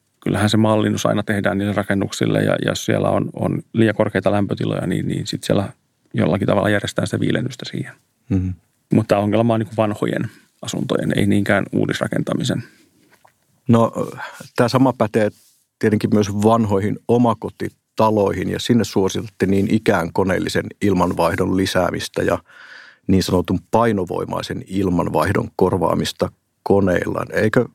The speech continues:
Speaker 2: painovoimainen ilmanvaihto ole riittävää?
Speaker 1: No, kesäkaudella siinä ei ilma vaihdu riittävästi. Että se on o-,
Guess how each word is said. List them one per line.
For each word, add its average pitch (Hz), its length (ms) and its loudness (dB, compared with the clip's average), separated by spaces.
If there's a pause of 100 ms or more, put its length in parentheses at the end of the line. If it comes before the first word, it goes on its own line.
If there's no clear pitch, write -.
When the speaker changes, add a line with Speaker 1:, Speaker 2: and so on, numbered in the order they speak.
(120)
Speaker 2:
painovoimainen 107 880 0 (100)
ilmanvaihto 98 800 0
ole 92 300 0 (120)
riittävää? - 640 -2 (840)
Speaker 1:
No, 120 200 4 (480)
kesäkaudella 117 580 0
siinä 107 300 0
ei 107 260 0 (320)
ilma 107 300 2
vaihdu 107 280 0
riittävästi. - 640 -4 (960)
Että - 160 -2
se 107 100 2
on 104 160 2
o-, 104 140 0